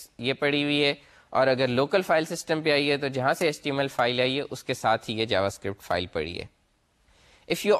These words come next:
also want some inline code، یعنی ہم نے یہ ایکسٹرنل فائل بھی لینی ہے اور کچھ اور ان لائن کوڈ بھی لکھنا ہے، you can't actually write it in the same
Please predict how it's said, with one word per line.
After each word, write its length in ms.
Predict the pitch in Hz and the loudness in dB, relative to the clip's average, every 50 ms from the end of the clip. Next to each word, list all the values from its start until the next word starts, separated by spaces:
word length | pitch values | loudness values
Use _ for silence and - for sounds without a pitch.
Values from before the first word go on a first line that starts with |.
| 175 180 | 6 4
also 280 | 190 208 - - 254 247 233 | 4 2 2 2 2 4 6
want 240 | 214 208 214 214 - - | 4 4 4 2 2 0
some 160 | 202 190 185 175 | 0 2 2 0
inline 300 | 170 170 175 180 185 185 - - | 0 2 2 2 0 -2 -2 -2
code، 180 | 175 185 - - _ _ _ _ | -2 -2 -2 -6 _ _ _ _
یعنی 220 | 131 127 123 120 | -4 -2 0 0
ہم 120 | 120 120 120 - | 0 0 -2 -4
نے 140 | 135 135 131 | -4 -4 -2
یہ 240 | 123 123 120 120 123 - _ - - _ _ _ | 0 0 0 -2 -4 -6 _ -20 -20 _ _ _
ایکسٹرنل 400 | - - - - 104 113 123 139 - | -10 -10 -6 -6 -2 -2 -2 -2 0
فائل 220 | - 139 139 143 143 | 0 0 0 0 -2
بھی 80 | 151 | -2
لینی 300 | 143 135 127 131 135 131 | 0 0 0 0 0 0
ہے 60 | 135 | 2
اور 140 | 131 131 127 117 | 2 0 0 0
کچھ 200 | - 120 - - | -6 -8 -2 0
اور 160 | 107 113 123 | 0 0 0
ان 120 | 117 113 113 | 0 -2 -2
لائن 240 | 117 135 139 139 | -2 -2 -2 -2
کوڈ 220 | 135 - 120 120 120 | -4 -4 -4 -4 -4
بھی 140 | 123 127 120 | -4 -4 -4
لکھنا 300 | 117 117 - 127 123 127 | -6 -6 -6 -4 -2 -2
ہے، 60 | 131 - - - - _ _ 160 | -4 -4 -8 -20 -20 _ _ -6
you 80 | 156 - 165 | -4 0 2
can't 220 | 170 175 185 190 175 | 2 2 2 2 -2
actually 320 | 165 - - 170 160 165 156 135 | -2 0 -4 0 0 0 2 2
write 280 | 127 135 151 147 160 151 | 2 0 0 0 -2 -2
it 100 | 156 151 | 0 0
in 100 | 139 135 131 | 0 0 0
the 80 | 131 - | -2 0
same 200 | - 127 127 139 | 0 -2 -2 0